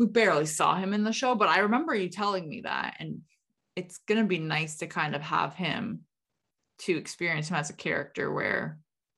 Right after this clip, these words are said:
you can, you can see what the difference is.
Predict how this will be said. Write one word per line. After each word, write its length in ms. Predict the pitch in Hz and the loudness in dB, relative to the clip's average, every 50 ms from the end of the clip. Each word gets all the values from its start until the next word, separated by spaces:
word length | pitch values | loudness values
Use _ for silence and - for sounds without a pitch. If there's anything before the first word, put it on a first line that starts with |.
| _ _ _ _ _ _ _ _ _ _ _ _ _ _ | _ _ _ _ _ _ _ _ _ _ _ _ _ _
you 100 | - 156 | -14 -12
can, 160 | 156 - - - - | -12 -12 -14 -12 -10
you 80 | 160 151 | -10 -8
can 140 | 156 151 143 | -6 -6 -8
see 420 | - - - - 170 160 151 151 | -8 -8 -8 -4 -4 -2 -2 -2
what 160 | 139 - - - | -4 -4 -6 -8
the 80 | - - _ | -12 -10 _
difference 440 | - 131 - - - 85 - - - | -6 -6 -6 -6 -10 -12 -12 -10 -12
is. 400 | - 78 - - - - - - | -10 -10 -10 -12 -14 -16 -18 -20